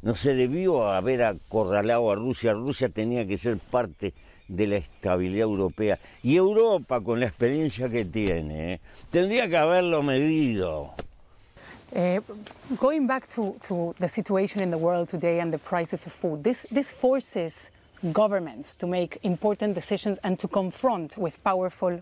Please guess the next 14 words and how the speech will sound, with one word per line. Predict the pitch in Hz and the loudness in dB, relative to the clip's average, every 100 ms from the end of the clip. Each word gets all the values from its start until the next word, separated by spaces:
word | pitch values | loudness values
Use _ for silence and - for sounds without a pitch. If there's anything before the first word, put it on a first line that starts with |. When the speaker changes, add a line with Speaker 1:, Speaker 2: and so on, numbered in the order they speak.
| - | -2
Speaker 2:
organizations. | 185 180 175 170 147 - 139 - 147 | -2 0 -2 -6 -6 -6 -6 -8 -4
You | 233 | -2
have | 233 208 | 0 0
been | 277 294 247 - - - - - - - | 2 4 2 -4 -20 -20 -20 -20 -20 -2
in | 196 | 2
a | 190 | 2
place | - 233 233 196 175 - | 2 2 4 4 0 -2
where | 175 | 0
you | 175 196 | 2 0
have | - 190 | -2 -4
to | - | -2
make | 185 175 | -2 0
important | 185 156 175 165 156 | -2 0 0 0 -6
decisions. | 156 - 170 - 143 - | -10 -8 -8 -6 -8 -10